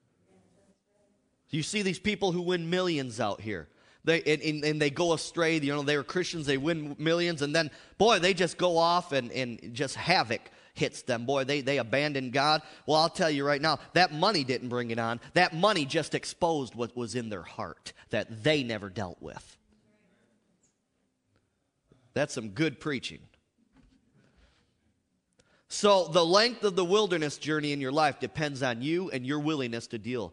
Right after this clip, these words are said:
with the hindrances in your life. The children of Israel, I'm convinced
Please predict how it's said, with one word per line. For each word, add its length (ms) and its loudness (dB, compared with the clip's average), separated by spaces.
with 120 -4
the 80 -4
hindrances 640 -8
in 120 -6
your 120 -6
life. 340 -2
The 100 4
children 460 4
of 100 4
Israel, 360 4
I'm 240 4
convinced 720 -4